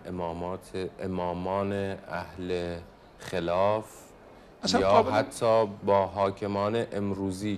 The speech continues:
Speaker 1: که مثلاً، اه، نهایتش امام یکی بوده مثل مثلاً فلان حاکم.
Speaker 2: اینها چون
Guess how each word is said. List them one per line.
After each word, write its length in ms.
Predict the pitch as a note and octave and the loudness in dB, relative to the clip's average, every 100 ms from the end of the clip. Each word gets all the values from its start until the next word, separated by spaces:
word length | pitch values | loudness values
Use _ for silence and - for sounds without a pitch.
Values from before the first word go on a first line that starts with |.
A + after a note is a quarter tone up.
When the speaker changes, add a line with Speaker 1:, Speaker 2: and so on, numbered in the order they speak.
| - | -4
Speaker 1:
که 100 | G2 | -6
مثلاً، 680 | F#2+ F#2 F#2+ G2+ G#2+ G#2+ G2+ - | -4 -2 0 2 2 -2 -6 -4
اه، 280 | G2+ G2 G2 - B2 | -2 -2 -4 -6 -8
نهایتش 480 | C3+ C3 B2 C3 B2 | -4 -2 0 -2 -4
امام 320 | F2+ A2 A2+ | -2 0 0
یکی 160 | A#2 A2+ | -2 -4
بوده 220 | A#2+ A2+ | -4 -2
مثل 260 | A2+ A2 A2 | -2 -2 -4
مثلاً 340 | G2+ G2+ G#2 | -4 -2 -2
فلان 320 | G2+ G2 G2 | 2 2 2
حاکم. 380 | E2+ C#2+ - C#2 - - - - - - - - - | 0 -6 -6 -8 -8 -16 -20 -20 -20 -20 -20 -20 -10
Speaker 2:
اینها 600 | - D#3+ D3 A3 A#3+ - - - - - - - - - - - - | -2 0 4 4 4 0 -6 -20 -20 -20 -20 -20 -20 -20 -20 -20 -10
چون 400 | - - A3 A#3 | -4 4 4 4